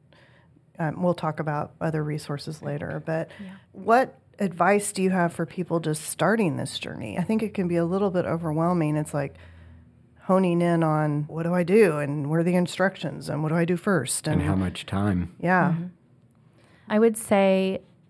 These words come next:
Speaker 2: find resources online. Start with guided ones because you don't really know what it is that you're even supposed to do unless you try one out. So find guided resources online,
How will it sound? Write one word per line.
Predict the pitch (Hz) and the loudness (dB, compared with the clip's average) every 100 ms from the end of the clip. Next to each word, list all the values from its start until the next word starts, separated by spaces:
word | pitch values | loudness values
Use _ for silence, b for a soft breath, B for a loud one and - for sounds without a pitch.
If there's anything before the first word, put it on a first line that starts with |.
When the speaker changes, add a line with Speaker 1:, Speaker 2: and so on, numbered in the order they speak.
| _ - | _ -20
Speaker 2:
find | - 185 190 208 214 - | 0 2 4 4 2 0
resources | 185 190 - 185 196 196 | -4 -2 -4 -4 -4 -2
online. | 170 170 147 135 - 170 175 - 185 | -2 -2 -2 -4 -6 -8 -10 -16 -10
Start | - - 196 - | -2 2 2 2
with | 226 190 | -2 0
guided | 170 165 165 160 | 0 0 -2 -6
ones | - - - - - - - | -8 -8 -8 -8 -10 -12 -6
because | 202 202 196 | -4 0 0
you | 202 | 2
don't | 220 - | 2 2
really | 208 202 | 0 2
know | 185 180 | 2 2
what | 180 175 175 | 2 0 0
it | |
is | 170 175 | 0 -2
that | 160 | -4
you're | 170 170 | -2 -2
even | 165 160 | -2 -4
supposed | - 156 151 - | -6 -6 -6 -6
to | 165 | -4
do | 160 156 | -4 -4
unless | 139 156 | -4 -6
you | 151 | -8
try | - 143 | -4 -4
one | - | -4
out. | - - - B B B | -4 -4 -6 B B B
So | - 214 | 0 2
find | 208 202 226 214 | 4 2 2 0
guided | 160 160 160 156 - | 0 -2 -4 -6 -2
resources | 151 - 151 160 180 | -2 -2 -4 -4 -6
online, | - 156 151 143 165 220 | -4 -4 -4 -4 -2 0